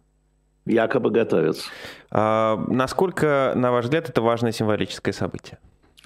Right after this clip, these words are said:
Speaker 1: Ну, это одна из площадок, это не важное и не символическое событие. А, президент может дать интервью своему любимому Второму каналу или выступить, э, просто,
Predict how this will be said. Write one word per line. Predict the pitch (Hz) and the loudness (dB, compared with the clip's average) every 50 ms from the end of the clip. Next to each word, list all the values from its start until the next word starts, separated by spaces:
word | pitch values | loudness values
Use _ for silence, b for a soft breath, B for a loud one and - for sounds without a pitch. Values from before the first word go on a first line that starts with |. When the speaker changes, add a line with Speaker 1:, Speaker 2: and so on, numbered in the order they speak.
| B B B B B B B _ _ _ | B B B B B B B _ _ _
Speaker 1:
Ну, | 285 285 - | 2 2 4
это | 143 - 135 | 4 4 4
одна | 131 117 131 139 135 | 4 4 4 4 2
из | 120 - | 2 0
площадок, | - - 127 123 - - - 156 160 165 139 117 - - | 2 2 2 2 2 2 2 2 4 4 4 2 2 2
это | 113 - - 98 | 2 2 4 4
не | 101 101 | 4 4
важное | 101 127 147 147 117 117 117 110 | 4 4 4 2 2 2 2 2
и | 104 92 | 4 2
не | 87 85 | 2 0
символическое | - - 104 95 92 92 95 98 95 95 - - - 98 95 | 0 2 2 4 4 4 4 2 2 0 -4 0 0 0 0
событие. | - - 101 92 92 110 - - - - 113 107 101 98 92 90 - B B B B B B B B B B _ | 2 2 2 4 4 4 4 2 2 2 4 4 4 4 4 2 0 B B B B B B B B B B _
А, | - - 92 92 87 | 0 2 2 2 2
президент | 82 90 101 98 101 113 107 98 | 2 2 2 4 2 0 0 0
может | 101 101 101 95 92 98 | 0 0 0 0 2 2
дать | 104 95 - - | 2 2 0 0
интервью | 101 95 95 101 98 98 95 95 98 98 95 92 | -2 0 0 2 2 4 4 4 4 4 2 0
своему | - - 92 92 90 87 87 | -2 -2 0 0 2 2 2
любимому | 87 92 90 87 92 90 87 87 87 82 | 0 0 0 0 0 0 0 0 -2 -4
Второму | - - - 90 92 90 87 90 87 | -4 -2 -2 0 0 0 -2 -2 -2
каналу | - 98 98 101 113 120 127 131 131 123 113 107 101 98 | -2 0 0 0 0 0 2 0 0 0 2 2 2 2
или | 95 92 90 87 87 87 85 | 2 2 2 2 4 4 2
выступить, | 85 85 92 95 - - - - 90 - - 85 82 - - - - - | 4 2 2 0 -2 -4 -6 -6 -4 -2 -4 -4 -4 -4 -8 -10 -6 -4
э, | 85 87 85 85 87 82 80 80 - | -2 0 0 2 2 2 0 0 0
просто, | - 95 90 85 - - - 78 - | 0 0 0 0 -2 -2 -2 -2 -2